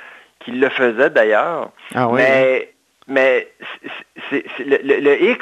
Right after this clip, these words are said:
Speaker 1: c'est que les producteurs de lait jettent du lait parce qu'ils n'ont pas le choix. C'est ça qui est le problème, c'est qu'ils n'ont pas le choix.
Speaker 2: Mhm. Qu'est-ce qui fait qu'ils n'ont pas le choix ?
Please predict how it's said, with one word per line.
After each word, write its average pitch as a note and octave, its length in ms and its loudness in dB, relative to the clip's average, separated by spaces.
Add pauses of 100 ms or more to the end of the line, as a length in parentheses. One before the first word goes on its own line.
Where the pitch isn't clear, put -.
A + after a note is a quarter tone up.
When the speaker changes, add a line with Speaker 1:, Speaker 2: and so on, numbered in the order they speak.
Speaker 1:
c'est C#3+ 120 0
que C#3+ 100 -2
les C3+ 200 0
producteurs F3 640 2
de C#3 100 2
lait D3+ 500 2 (380)
jettent D3+ 280 2 (120)
du A#2 100 -14
lait B2 360 0 (720)
parce - 280 0
qu'ils C#3 120 0
n'ont B2 100 0
pas E3 300 2
le A#2+ 80 -4 (180)
choix. C3+ 240 -2 (440)
C'est B2+ 180 -8
ça G3+ 80 2
qui D#3 140 -4
est C3 40 -2
le G#2+ 60 -12
problème, A#2+ 800 -4 (120)
c'est A2+ 120 -10
qu'ils A#2+ 120 -4
n'ont A2+ 100 0
pas E3 260 2
le A#2 180 0 (200)
choix. A2+ 260 -6 (640)
Speaker 2:
Mhm. D#3 340 -6
Qu'est-ce B3+ 200 -4
qui D3 100 -14
fait G3+ 220 -2
qu'ils F3+ 100 -2
n'ont C#3 60 0
pas D#3 100 -4
le C#3 60 -6
choix ? F#3+ 240 -4